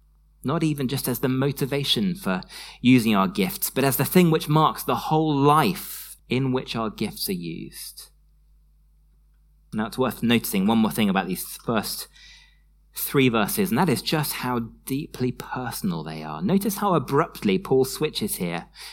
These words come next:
into the first person, I. And I guess that's partly just poetic style, isn't it? Except that if there was anyone the Corinthians knew who exemplified all of these gifts, it was Paul.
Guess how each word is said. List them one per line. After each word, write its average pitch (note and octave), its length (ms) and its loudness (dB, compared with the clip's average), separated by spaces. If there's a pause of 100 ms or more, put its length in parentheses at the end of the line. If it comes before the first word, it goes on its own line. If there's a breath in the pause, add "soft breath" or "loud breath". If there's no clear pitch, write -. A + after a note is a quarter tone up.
(200 loud breath)
into B2 180 -4
the B2 100 -2
first C3 420 -4
person, - 500 -6 (840)
I. F#2 440 -4 (1400)
And G#2 100 0
I A#2+ 40 0
guess E3 180 -2
that's G2 160 -4
partly A2 400 -2
just G2 240 -6
poetic G#2+ 480 -2
style, G#2 500 0
isn't G#2+ 200 0
it? G2+ 80 2
Except - 360 -2
that B2+ 120 2
if C3 140 0
there F#3 140 2
was F3 260 4 (600 loud breath)
anyone D3+ 580 8
the G#2 80 4
Corinthians B2 580 2
knew A2 420 4
who A2+ 120 -2
exemplified A#2+ 720 0
all D3+ 240 2
of D#3 100 6
these F#2 240 0
gifts, - 480 -4
it C#3+ 140 -4
was F3+ 140 4
Paul. G3 560 -2